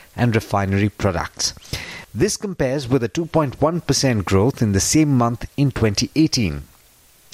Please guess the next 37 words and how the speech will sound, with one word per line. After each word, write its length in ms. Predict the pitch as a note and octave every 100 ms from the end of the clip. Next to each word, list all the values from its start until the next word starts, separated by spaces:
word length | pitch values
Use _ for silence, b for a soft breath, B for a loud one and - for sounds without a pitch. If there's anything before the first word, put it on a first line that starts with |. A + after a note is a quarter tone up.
| B B B B F#3+
In 160 | F#3+
major 260 | G#3+ G3 F#3
corporate 560 | - G3 - C#3+ -
news, 360 | G2 E2 G2 -
Indiabulls 580 | D3+ F3 F3 C#3+ D3 A#2+
Housing 420 | C3+ D3+ C#3 A#2+
Finance 400 | A#2 G#2 G#2+ C3
has 160 | B2 G#2+
agreed 400 | F#2 B2+ C3+ -
to 140 | B2
exit 400 | C3+ A2+ C3 B2
its 260 | G#2+ - C3
real 160 | C3+
estate 400 | B2 - A2+ F2+
business 460 | C#3+ C3+ C3 D3+ B2+
in 100 | A2
a 80 | G2
deal 320 | A2+ D3 D3
with 260 | A2 -
Embassy 460 | B2+ D3 C#3 A#2+ A#2+
Group 420 | F#2+ G#2+ C#3+ - B B B
and 200 | G2 F2
private 380 | B2+ C3+ A#2+ - C3
equity 380 | - C3+ A#2+
firm 360 | A2+ A#2 A#2 A2+ -
Blackstone. 800 | G2 A#2+ C#3 - G#2 D#2+ D2 - B B B
Indiabulls 520 | A#2+ B2+ A2+ A2+ F2+
Real 180 | C#3 B2+
Estate 320 | A2+ C3 C#3+
has 160 | C#3 G#2+
agreed 400 | F#2 A#2 C3+ -
to 80 | A2
merge 460 | G#2 B2+ C#3+ A2
with 260 | F2+ D3+ F#3
itself 520 | - - A#2 G#2 C3
some 420 | - C3 B2 A#2+ -
ongoing, 600 | D3 E3 B2+ C3+ C#3